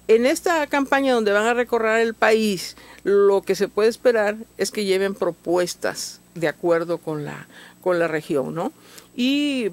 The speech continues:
por otra parte, tienen problemas cada uno de ellos hacia el interior de su partido. Por ejemplo, Anaya en este momento está preocupado porque no ha logrado convencer a la izquierda,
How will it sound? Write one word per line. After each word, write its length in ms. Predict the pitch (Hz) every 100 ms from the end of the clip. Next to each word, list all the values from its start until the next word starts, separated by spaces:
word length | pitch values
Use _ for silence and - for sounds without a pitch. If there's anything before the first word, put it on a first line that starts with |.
| -
por 140 | 220
otra 240 | 226 269
parte, 540 | 254 - 240 - 233 - _
tienen 320 | - 226 240 240
problemas 800 | 240 220 208 214 208 208 202
cada 280 | - 233 233
uno 300 | 226 240 233
de 240 | 220 214 240
ellos 400 | 226 190 - - - _
hacia 260 | 170 - 185
el 80 |
interior 460 | 180 175 185 175 202
de 80 | 208
su 160 | -
partido. 520 | 170 151 170 - - - - - -
Por 140 | 208
ejemplo, 440 | 220 233 202 170 - - - - - _
Anaya 380 | 226 262 330 370 440 440 - _ _ _
en 120 | 208 226
este 200 | 247 302
momento 360 | 247 240 254
está 200 | 247 240
preocupado 800 | 240 233 226 202 - 220 240 392 403 _ - _
porque 300 | 214 190 202
no 140 | 214
ha 80 | 254
logrado 440 | 302 240 226 220
convencer 840 | 208 190 175 175 170 165 247 220 208
a 140 | 180
la 100 | 170
izquierda, 720 | 170 170 - 226 220 208 202